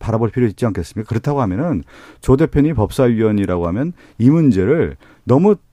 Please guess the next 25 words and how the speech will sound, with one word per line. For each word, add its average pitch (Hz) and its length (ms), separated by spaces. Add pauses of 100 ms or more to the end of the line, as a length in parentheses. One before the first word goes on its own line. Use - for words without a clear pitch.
(300)
단선적으로 160 880 (540)
<laughs> - 480
너무 185 260
이르게 127 880 (220)
이 160 120
선언을 262 440
하지 202 160
않았나 143 280
싶어요. 101 420
그 139 100
선언 262 320
자체는 147 600 (260)
조 147 140
대표님의 180 460
또 269 100
다른 247 240
무게로 127 320
다가가기 110 360
때문에 110 240
조금 190 340
제가 160 200
하나 196 160
더 120 300
얘기를 104 240
하고 95 560